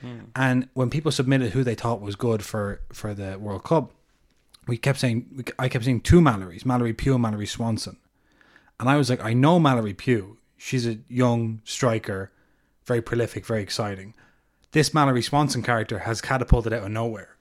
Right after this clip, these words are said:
Speaker 1: Mm.
Speaker 2: into the consciousness." And then we got several messages
Speaker 1: I didn't see any of this.
Speaker 2: Yeah.
Speaker 1: Did she get married? Is that what this
Speaker 2: She
Speaker 1: is?
Speaker 2: got married.
Speaker 1: Is that it?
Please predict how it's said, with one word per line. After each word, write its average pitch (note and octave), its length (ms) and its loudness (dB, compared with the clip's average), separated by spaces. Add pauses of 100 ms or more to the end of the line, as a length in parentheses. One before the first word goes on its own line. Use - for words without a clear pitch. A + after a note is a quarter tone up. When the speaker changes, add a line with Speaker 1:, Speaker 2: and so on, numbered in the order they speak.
Speaker 1:
Mm. A#2+ 420 -4 (280)
Speaker 2:
into A#2+ 220 -6
the A2+ 100 -6
consciousness." - 720 -10 (760)
And C3 160 -2
then F#3 140 4
we E3+ 80 2
got C3+ 220 2
several F#3 460 2
messages - 640 -6 (420)
Speaker 1:
I C3 80 -10
didn't C#3+ 160 -10
see G#2+ 100 -10
any B2+ 120 -8
of A2 60 -12
this. - 180 -18 (360)
Speaker 2:
Yeah. C3 300 -4
Speaker 1:
Did - 120 -16
she - 100 -12
get C#3+ 120 -6
married? C#3+ 240 -10 (240)
Is - 60 -20
that - 60 -14
what C#3+ 80 -12
this C#3+ 140 -14
Speaker 2:
She B2 140 -12
Speaker 1:
is? C#3+ 40 -4
Speaker 2:
got B2 180 2
married. F3 420 2 (200)
Speaker 1:
Is A#2 100 -10
that E3+ 140 2
it? D3 200 0